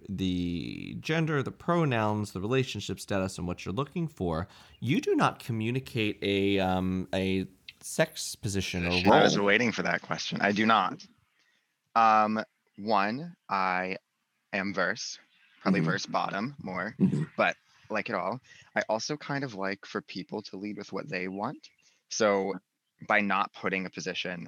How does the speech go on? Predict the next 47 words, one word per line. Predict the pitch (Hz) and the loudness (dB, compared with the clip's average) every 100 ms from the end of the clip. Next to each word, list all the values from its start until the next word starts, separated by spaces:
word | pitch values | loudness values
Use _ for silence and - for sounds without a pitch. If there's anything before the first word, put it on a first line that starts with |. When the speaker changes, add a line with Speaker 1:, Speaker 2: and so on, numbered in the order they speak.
| - | -8
Speaker 2:
I | 98 | -8
kind | - 98 | -4 -4
of | 101 | -2
like | 113 | -4
to | 107 | -6
see | 104 | -6
how | 90 87 | -4 -4
people | 98 - 92 | -8 -10 -10
approach | - 92 - | -6 -6 -4
me, | 101 | -6
what | 92 104 | -2 0
they | 98 | -2
think | - 101 107 | 0 -2 0
or | 104 | -6
what | 90 90 | -6 -4
they | 95 | -4
want | 90 87 - - | -4 -6 -10 -8
from | 92 92 | -4 -4
me, | 101 135 _ _ | -8 -12 _ _
and | 127 | 0
then | 110 | 2
decide | 117 220 | 4 6
how | 311 | 8
I | |
Speaker 1:
Ooh. | 247 | 6
Speaker 2:
feel | - 90 | 4 -4
about | - - | -6 -4
it. | 101 - | -4 -6
Speaker 1:
Have | - - 107 127 165 | -16 -4 2 4 4
you | 156 151 | 2 4
noticed, | 120 98 95 - - - - - - - - | 4 4 2 -2 -10 -12 -12 -14 -18 -18 -4
as | 98 | -2
someone | - 113 110 | 0 0 0
who | 110 | -2
kind | - 98 | 0 0
of | 95 | 0
identifies | 90 90 87 80 90 82 73 76 82 - - _ - | 0 -2 -4 -2 0 2 0 -4 -8 -14 -18 _ -8
verse | 85 95 - | -2 -2 0
bottom, | 87 78 78 76 | 0 0 0 -4
but | 76 - | -6 -4
heavy | 85 85 | -4 -2
on | 82 | -4
the | |
bottom | 82 85 85 | -2 -2 -4
for | 87 95 | -4 -2
me, | 110 131 - - - - | -2 -2 -8 -20 -6 6
um, | 107 104 101 101 | 8 10 8 6